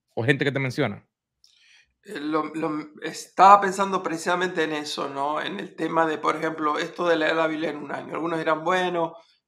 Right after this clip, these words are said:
Speaker 2: es que no, no llegué ni a la mitad". Bueno, no importa. Proponte en el resto de, de lo que queda, en todo el mes de diciembre, ir creando la disciplina todos los días de estar leyendo tres, cuatro capítulos por día,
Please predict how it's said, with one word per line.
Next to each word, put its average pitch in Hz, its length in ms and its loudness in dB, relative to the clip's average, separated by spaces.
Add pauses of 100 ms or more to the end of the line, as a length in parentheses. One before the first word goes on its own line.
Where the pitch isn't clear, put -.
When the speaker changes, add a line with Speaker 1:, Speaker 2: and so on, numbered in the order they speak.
Speaker 2:
es 165 120 -18
que 160 120 -6
no, 156 200 0 (120)
no 165 160 0
llegué 170 280 -2
ni 165 120 0
a 151 60 4
la 147 140 0
mitad". 135 420 0 (280)
Bueno, - 260 -8
no 156 120 -6
importa. 214 480 2 (240)
Proponte 170 880 2
en 139 60 -6
el 131 120 -8
resto 160 520 -4
de, 180 200 -4
de 170 160 -2
lo 160 180 0
que 170 140 -8
queda, 185 340 2
en 143 220 -6
todo 151 120 -2
el 156 80 0
mes 185 160 -2
de 208 100 0
diciembre, 202 540 -2 (380)
ir 214 360 -4
creando 190 600 4
la 143 100 0
disciplina 156 800 -4
todos 147 320 2
los 165 180 6
días 175 340 -4
de 127 80 -14
estar 147 340 -4
leyendo 156 640 -4
tres, 156 360 0
cuatro 151 260 -4
capítulos 165 560 0
por 196 180 2
día, 208 300 2